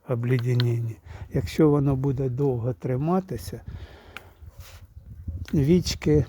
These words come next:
просто задихаються і вони випрівають. Вони не вимерзають, а вони випрівають. Їм потрібен кисень.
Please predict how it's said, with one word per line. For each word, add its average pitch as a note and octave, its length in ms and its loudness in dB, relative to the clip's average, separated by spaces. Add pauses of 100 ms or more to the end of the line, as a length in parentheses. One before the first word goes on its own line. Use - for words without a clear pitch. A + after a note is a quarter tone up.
просто D3 440 2
задихаються C#3+ 1040 2
і C#3 200 -2
вони C#3+ 300 2
випрівають. C#3 1080 2 (180)
Вони C#3+ 260 2
не C#3+ 140 4
вимерзають, C3+ 840 2
а B2+ 60 0
вони C#3 240 2
випрівають. C#3+ 1080 2 (360)
Їм D#3+ 200 0
потрібен C#3+ 640 0
кисень. B2 480 -2